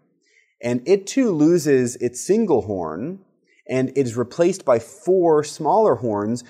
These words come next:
with a little horn coming out of one of them. One of those horns becomes most important to the vision. So we begin with the ram, shift to the goat,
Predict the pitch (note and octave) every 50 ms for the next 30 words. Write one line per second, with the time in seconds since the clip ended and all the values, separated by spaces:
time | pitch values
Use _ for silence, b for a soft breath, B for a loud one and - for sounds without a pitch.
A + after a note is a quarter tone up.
0 | B B B B D3+ F3 E3+ - F3+ F3+ F3+ F3+ F#3+ G#3 A#3+ C#4+ F4 F4 - -
1 | D3+ C3+ A#2+ A#2 A#2+ A#2+ - - D3 C#3 C#3 C#3 C3+ C3 C3 C3 A#2+ A#2+ C#3 C#3+
2 | C3+ A2 F#2 F#2+ B1+ G1+ - - - - _ _ _ _ _ _ _ _ _ _
3 | _ _ _ _ - G#2+ A2 C3+ D3+ F3 G3+ A3+ A3+ - - E3 E3 D3+ E3+ E3
4 | D#3 D#3+ - D3 C3+ A2+ G#2 G2 F#2+ F#2 F#2+ F#2+ - _ - A2 - - D3 D3
5 | D#3 D#3+ D3 A2+ A2+ A#2 B2+ C#3+ D#3 - - E3+ E3 E3 - E3+ F3 - - F#2
6 | F#2+ F#2 D2+ - - b b b b - C3+ B2 A#2 G#2 G#2+ B2+ A2+ G2 G2 C#2
7 | G1+ - - - _ _ b b b b b b - A#2+ A#2+ G#2+ F#2 G#2 E2+ D#2+
8 | G#2 A#2 B2+ C#3+ D#3+ F3+ G3 G3+ G3 D3 B2+ A#2+ - A2+ G2+ G2 A2 A2 A#2+ C#3
9 | D#3 F3 G3 A3 A#3 A3 - - - - D3+ D#3 D#3 D#3+ - - - C#3 A#2 A2
10 | E2+ - A2+ A#2+ D3+ G3 A3 - -